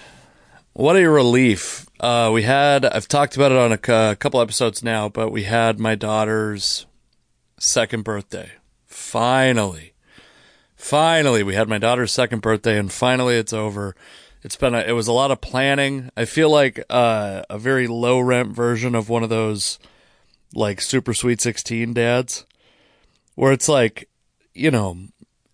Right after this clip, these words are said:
I wasn't, I didn't get my daughter, like, a, like, a Mercedes convertible for her second birthday, obviously. But I did feel a little bit like, um,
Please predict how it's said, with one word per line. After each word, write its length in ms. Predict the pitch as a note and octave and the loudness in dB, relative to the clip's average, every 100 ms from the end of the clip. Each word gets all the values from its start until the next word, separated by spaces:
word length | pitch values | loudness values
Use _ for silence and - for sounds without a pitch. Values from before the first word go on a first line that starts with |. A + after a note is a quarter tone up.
| - | 0
I 80 | C#3 | 2
wasn't, 300 | D#3 C#3 - | 4 2 -2
I 100 | C3 | 0
didn't 220 | C#3+ A#2+ | 0 0
get 120 | A#2+ | 0
my 120 | A2+ | 0
daughter, 320 | A2 A2 G#2+ G#2+ | 0 0 0 -2
like, 200 | G2 A2+ | -4 -8
a, 280 | F#2+ F#2+ | -8 -10
like, 200 | A1 A2 | -8 -10
a 200 | G#2+ F#2 | -10 -12
Mercedes 840 | G2 G#2+ G#2 - A#2 A2 G#2+ G2 - | -12 -10 -6 -2 0 0 -2 -4 -4
convertible 800 | A2 G#2 A2 G#2+ G2 F#2 F#2 _ _ _ _ | -6 -2 0 0 -2 -8 -16 _ _ _ _
for 180 | - G2+ | -8 -6
her 60 | |
second 360 | G2 G#2+ G2 G2 | -4 -6 -6 -6
birthday, 340 | A2 G2 G2+ | -6 -8 -12
obviously. 560 | G2 G2+ G#2+ - C#3+ C#3+ _ _ - _ _ - _ _ | -14 -14 -12 -10 -8 -8 _ _ -20 _ _ -20 _ _
But 380 | E3+ D#3 B2+ - | 2 4 2 0
I 140 | C3 | -2
did 360 | B2 E3 F#3+ E3+ | 0 2 4 2
feel 540 | - E3 D3 C#3 B2+ B2 | -2 0 2 2 0 -2
a 60 | |
little 220 | A#2 C#3+ | -2 0
bit 180 | A#2+ B2 | 0 0
like, 480 | G2 A2+ G#2+ G2 - - | 0 -2 -2 -6 -16 -12
um, 520 | A#2 A2 G#2 F#2 G2 | -8 -8 -10 -16 -20